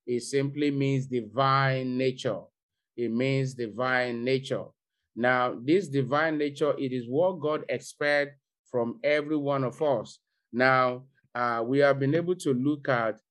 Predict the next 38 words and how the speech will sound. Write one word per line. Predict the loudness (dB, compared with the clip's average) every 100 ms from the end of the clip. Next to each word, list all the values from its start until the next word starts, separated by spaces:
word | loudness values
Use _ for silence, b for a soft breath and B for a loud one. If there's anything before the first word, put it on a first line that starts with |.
| _ -12
uh, | -8 -8
five | -8 -4 2 2 2
of | -2 -4
them. | 0 2 0 -6 -16 _ _ _ _ -10
And | -6 -4 -4
I | -4
believe | -2 2 4 4 2
by | -2 -2
God's | 0 2 2
grace, | -2 -2 -2
you | -4 -4
are |
working | -2 0 0 -2 -4
on | -2 -2
them, | -4 -2
you | -4
are | -4
applying | -8 -10 -6 -4 -4 -2
them | 0 0
in | -2
your | -4
life. | -2 -2 -4 -8 _ _ _ _ -2
Now, | 2 2 2 -2 -6 _ -2
the | 2
next | 4 4 4 0
one | -2 0
we | 0
have | 2 0 0
here | 0 0
is, | 0 -2 -8 _ _
"And | 2 2 4
to | 2
knowledge, | 2 2 2 2 0 2
temperance, | 4 4 2 0 0 -6 -6
and | -4
to | -2
temperance, | -2 0 0 0 0 0 -2
patience, | -4 -2 -2 -2 -2 -4 -10